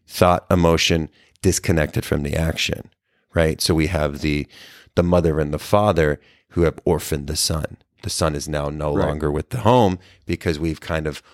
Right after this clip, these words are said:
Speaker 1: pushed away our ability to collapse waves. And that's what we're talking about. The Capricorn collapses waves into manifestation through its free will and the utilization and utility of its environment.
Speaker 2: Right.
Speaker 1: Okay. And so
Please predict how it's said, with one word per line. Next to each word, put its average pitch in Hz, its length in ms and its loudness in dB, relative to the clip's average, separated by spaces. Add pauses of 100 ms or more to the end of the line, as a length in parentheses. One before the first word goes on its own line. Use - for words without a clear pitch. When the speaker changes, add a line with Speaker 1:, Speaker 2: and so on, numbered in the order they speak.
(160)
Speaker 1:
pushed - 340 2
away 87 260 6
our 80 160 4
ability 76 580 0 (260)
to 101 220 4
collapse 78 720 0
waves. 82 680 2
And 92 100 -2
that's - 160 2
what - 80 4
we're - 80 4
talking 120 300 0
about. - 220 -2
The 95 60 -2
Capricorn 104 800 0 (480)
collapses 87 800 2
waves 80 440 -2
into 85 260 -2
manifestation 82 1080 0 (540)
through 110 240 6
its 113 140 2
free 107 300 2
will 107 480 4 (400)
and 107 180 0
the 113 80 4
utilization 104 1080 2 (100)
and 92 160 -2
utility 92 600 0
of 76 160 -4
its 78 120 -6
environment. 82 640 -4 (180)
Speaker 2:
Right. 90 320 -4
Speaker 1:
Okay. 95 380 -2
And 98 120 -2
so 107 200 4